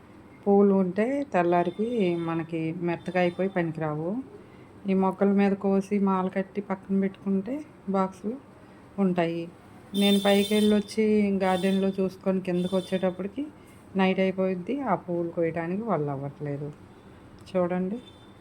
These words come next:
ఇవి చూసుకునేటప్పటికి నాకు ఆరున్నర అయిపోయింది. ఇక ఇప్పుడు వెళ్ళాలి గార్డెన్లోకి.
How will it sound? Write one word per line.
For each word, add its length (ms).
ఇవి 180
చూసుకునేటప్పటికి 920
నాకు 360
ఆరున్నర 440
అయిపోయింది. 540
ఇక 220
ఇప్పుడు 260
వెళ్ళాలి 540
గార్డెన్లోకి. 640